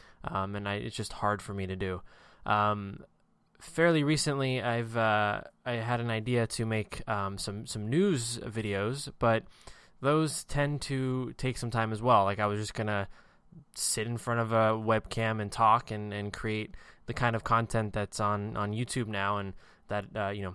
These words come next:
everybody watches in droves. But, um, I, uh, even that would have taken too long for me to do. And, um, one thing that I've always wanted to do was, was make a, make a podcast of sorts, uh,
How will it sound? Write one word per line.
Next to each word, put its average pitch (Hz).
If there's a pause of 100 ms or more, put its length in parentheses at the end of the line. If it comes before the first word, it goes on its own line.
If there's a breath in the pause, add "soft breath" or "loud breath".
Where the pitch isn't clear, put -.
(100)
everybody 107
watches 98
in 101
droves. 110
But, 101 (360 loud breath)
um, 95 (1040)
I, 113
uh, 110 (760)
even 151
that 135
would 113
have 107
taken 104
too 104
long 95
for 101
me 95
to 98
do. 98
And, 104
um, 101 (460 loud breath)
one 156
thing 165
that 151
I've 135
always 156
wanted 123
to 127
do 131
was, 110
was 107
make 110
a, 98
make 104
a 101
podcast 110
of 107
sorts, -
uh, 101